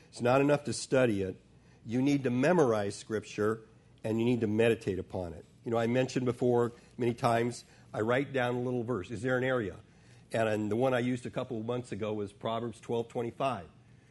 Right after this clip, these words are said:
I get anxious about my daughter and, and bills and things about that, but Proverbs twelve twenty-five is a verse that I will meditate upon.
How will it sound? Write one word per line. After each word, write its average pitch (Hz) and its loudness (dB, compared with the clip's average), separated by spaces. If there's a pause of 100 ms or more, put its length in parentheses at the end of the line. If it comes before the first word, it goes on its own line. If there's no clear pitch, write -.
(240)
I 123 0
get 147 2
anxious 135 -2
about 107 -4
my 104 -6
daughter 113 -2
and, 95 -6 (380)
and 101 -6
bills 127 0
and 90 -8
things 131 -2
about 107 0
that, 117 4 (260)
but - -2
Proverbs 127 4
twelve 131 2
twenty-five 135 4
is 104 -4
a 107 -2
verse 113 -2
that 110 -4
I 110 2
will 107 2
meditate 117 0
upon. 98 -6